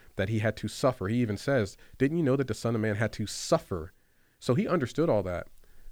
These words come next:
but it still didn't stop him from being in the Garden of Gethsemane <laughs> saying,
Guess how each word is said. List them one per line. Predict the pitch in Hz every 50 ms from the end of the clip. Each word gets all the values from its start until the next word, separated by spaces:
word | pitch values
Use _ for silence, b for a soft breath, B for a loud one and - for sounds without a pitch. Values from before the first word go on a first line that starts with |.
| b -
but | - 147
it | 135
still | 127 - - 151 180 175
didn't | 156 127 104 104
stop | - - - 123 147 156 - -
him | 110 104
from | 98 - 107 98
being | 95 113 123 131
in | 131 123
the | 107 98
Garden | 92 110 120 127 117
of | 104
Gethsemane | 95 101 - - 143 139 117 110 107
<laughs> |
saying, | - - 131 123 127 110 98 104